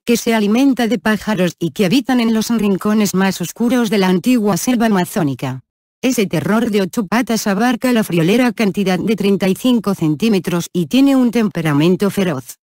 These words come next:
Desafortunadamente, estas personas no están pensando lo suficientemente grande. Existencia araña gigante congoleña. ¿Crees que esta es una araña gigante? Piénsalo de nuevo.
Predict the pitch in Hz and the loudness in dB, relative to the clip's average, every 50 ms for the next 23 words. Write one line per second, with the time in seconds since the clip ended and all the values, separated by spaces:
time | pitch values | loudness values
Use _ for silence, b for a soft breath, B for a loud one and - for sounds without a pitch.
0 | _ _ _ _ _ - 165 160 196 202 185 190 175 - - 185 180 - 165 165 | _ _ _ _ _ -6 -2 0 0 0 0 -2 -4 -2 -2 -4 -4 -2 -2 0
1 | 156 190 220 226 220 247 285 285 262 190 269 277 277 233 B B B - - 214 | 0 2 2 2 2 2 2 2 2 2 2 0 0 -2 B B B -2 -2 -2
2 | - _ - 269 254 - - 220 185 165 - - 233 247 254 240 226 - - - | 0 _ -4 -4 -4 -4 -4 -4 -4 -4 -2 -2 0 2 2 0 -2 -2 -2 0
3 | 190 220 247 247 220 - - - 262 277 269 190 220 208 190 - - 262 269 269 | 2 2 2 2 0 0 -2 0 0 0 2 2 0 -2 -2 0 0 2 2 2
4 | 254 247 240 226 214 208 - 208 170 156 190 - - 233 254 269 226 240 226 220 | 2 2 2 2 0 0 -2 -4 -2 -2 -4 -2 0 0 0 2 2 2 2 2
5 | 214 208 180 190 180 160 190 190 170 147 131 135 135 139 135 _ _ _ _ _ | 2 0 0 0 0 0 0 0 0 0 -2 -4 -6 -8 -10 _ _ _ _ _
6 | _ _ _ _ 202 202 - - 233 208 - - 269 269 262 247 - - 262 240 | _ _ _ _ -4 -4 -2 -2 -4 -4 -2 -2 0 2 2 0 0 0 -2 0
7 | 226 214 240 262 262 254 247 233 202 - - 208 175 190 226 254 262 240 - 254 | 0 2 2 2 4 2 2 0 -2 -4 -6 -4 -2 0 2 2 0 2 0 -2
8 | - - 226 202 185 165 185 185 175 147 135 127 123 123 127 _ _ _ _ _ | 0 0 0 0 2 2 2 2 2 2 0 0 -2 -4 -6 _ _ _ _ _
9 | _ _ _ _ _ - 254 262 277 269 240 - - - 214 214 254 240 - - | _ _ _ _ _ -2 0 0 2 0 -2 -4 -2 0 2 2 2 0 -2 -2
10 | 262 240 233 208 226 214 202 185 170 160 175 190 202 180 175 170 170 175 160 147 | 0 0 0 0 2 2 2 2 0 0 0 2 2 2 2 0 -2 -4 -6 -10
11 | - - 180 - 165 190 190 202 196 - 240 247 240 - _ _ _ _ _ _ | -8 -8 -4 -2 0 2 2 0 0 0 -2 -2 -4 -8 _ _ _ _ _ _
12 | _ _ _ _ 226 240 262 277 285 - - - 277 262 247 226 208 196 190 170 | _ _ _ _ 0 2 4 2 2 0 0 -2 0 0 2 2 2 2 2 2
13 | 156 135 123 131 127 | 0 0 -2 -6 -8